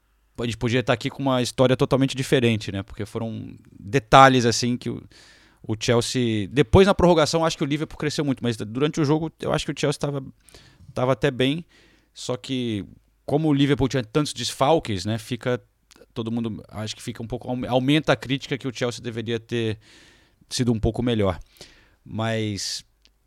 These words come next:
pensando no Liverpool, assim, claro que foi um ótimo título pra eles, dá essa confiança, dá essa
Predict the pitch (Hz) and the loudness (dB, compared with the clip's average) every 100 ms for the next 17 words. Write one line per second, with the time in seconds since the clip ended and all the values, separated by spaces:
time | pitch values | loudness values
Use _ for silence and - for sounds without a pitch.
0 | - 147 135 - 196 190 151 156 135 131 | -4 -2 0 -2 -2 -2 0 2 2 -2
1 | 120 113 147 127 110 - 127 117 92 123 | -2 -2 0 0 -2 -6 -6 -6 -6 -2
2 | 143 120 117 110 151 - 113 104 107 117 | -2 -2 -6 -2 -2 -2 -6 -6 -4 -4
3 | 151 135 107 123 123 123 104 113 - 113 | -2 -2 -4 -4 -4 -6 -8 -8 -6 -4
4 | 151 143 110 110 104 123 120 120 107 | -2 -2 -4 -6 -6 -6 -4 -4 -6